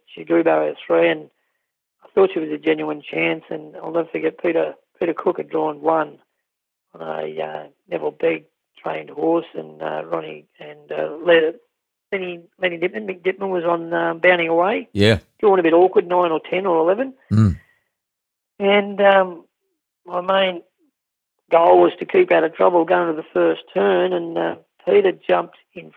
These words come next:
Speaker 1: front. Peter Cook jumped in front on his filly, and looked like he was gonna lead the first fifty metres, and I crossed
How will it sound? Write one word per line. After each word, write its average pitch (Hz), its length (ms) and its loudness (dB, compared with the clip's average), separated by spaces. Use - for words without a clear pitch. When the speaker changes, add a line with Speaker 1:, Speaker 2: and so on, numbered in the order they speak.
Speaker 1:
front. 185 260 -2
Peter 175 200 -4
Cook 180 180 -10
jumped 175 200 -2
in 160 100 -12
front 175 220 -2
on 165 100 -10
his 190 200 -4
filly, 170 380 0
and 190 180 -8
looked 320 200 -4
like 208 100 -2
he 214 60 2
was 175 60 -4
gonna 170 180 2
lead 190 300 6
the 175 60 -2
first 175 380 2
fifty 180 300 -6
metres, 185 460 6
and 170 240 -6
I 185 120 0
crossed 175 320 0